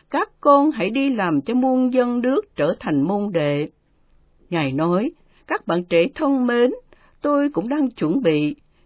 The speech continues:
Chúng ta cùng nhau tiến về đại lễ đức tin này. Xin Đức Mẹ tháp tùng chúng ta và chúng ta sẽ gặp lại nhau tại đó." Quả thực, trong những ngày này, Đức Thánh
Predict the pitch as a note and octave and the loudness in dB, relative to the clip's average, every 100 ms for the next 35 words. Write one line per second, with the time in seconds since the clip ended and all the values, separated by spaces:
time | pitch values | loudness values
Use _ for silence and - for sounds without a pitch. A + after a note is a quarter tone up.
0 | _ C4+ F#4+ - C#4+ C#4+ G#3 D#3 F#3 A#3+ | _ -2 -2 -2 -4 -2 -2 0 -2 -2
1 | A#3+ A#3 B3+ C4 A4 B3+ E3 D3+ D3 G3+ | -2 -2 -2 -2 -2 0 0 0 -2 2
2 | D3+ G3 E4+ - C4+ C4 F#3+ E3 C#3+ C3+ | 2 0 -4 -2 0 0 0 0 -2 -4
3 | _ _ _ _ _ - D4 C#4+ C4+ G#4 | _ _ _ _ _ -6 0 2 0 -2
4 | F3 D#3 D3 - - _ F3 D3 C#3+ G#3+ | 0 0 -2 -4 -6 _ 0 0 0 0
5 | E4+ - A#3+ A#3 A3+ - _ - F#3 D4+ | 0 0 -4 -2 -4 -10 _ -6 -4 -2
6 | G4 C#4 C4+ C4+ F#3 B3+ - - D#3+ D#3 | -2 0 0 -2 -2 -4 -6 -6 -4 -2
7 | G#3+ A#3 A3 - C3+ D#3 F#3 F#3+ A#3 G#4 | -2 -2 -4 -4 -4 -2 -2 0 0 -2
8 | _ _ _ _ _ _ _ _ _ _ | _ _ _ _ _ _ _ _ _ _
9 | - D#3+ - F3+ D3 _ _ _ - B3 | -4 -4 -2 -4 -4 _ _ _ -4 0
10 | C4+ D#3+ A3 G3 D#3 D3+ D#3 D3 C3 - | 2 0 -2 -2 -2 -2 -2 -2 -4 -8
11 | _ _ B3 E4+ F#4+ | _ _ -8 -4 -2